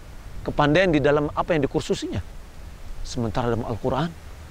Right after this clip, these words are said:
Rasulullah sallallahu alaihi wasallam mengatakan, orang yang mempelajari adalah orang yang sebaik-baik orang,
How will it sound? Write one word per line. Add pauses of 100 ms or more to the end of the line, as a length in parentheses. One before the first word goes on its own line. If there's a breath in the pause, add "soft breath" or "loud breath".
Rasulullah
sallallahu
alaihi
wasallam
mengatakan, (340 loud breath)
orang
yang
mempelajari
adalah
orang
yang
sebaik-baik
orang,